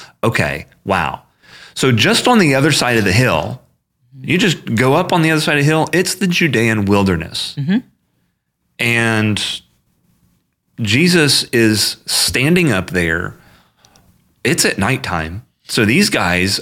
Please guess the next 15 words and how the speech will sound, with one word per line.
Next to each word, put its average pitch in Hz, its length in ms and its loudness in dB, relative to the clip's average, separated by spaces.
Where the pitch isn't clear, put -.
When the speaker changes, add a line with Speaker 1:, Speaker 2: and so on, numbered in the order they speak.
Speaker 1:
are 101 160 2
coming 98 480 0
with 90 180 -2
torches 113 420 0
and 95 140 -2
whatever 87 300 0
so 101 180 0
they 87 160 0
can 87 160 -4
see 110 180 -2
where 95 120 0
they're 78 140 -4
going. 90 420 -2
Speaker 2:
That's - 160 -10
right. 202 140 -2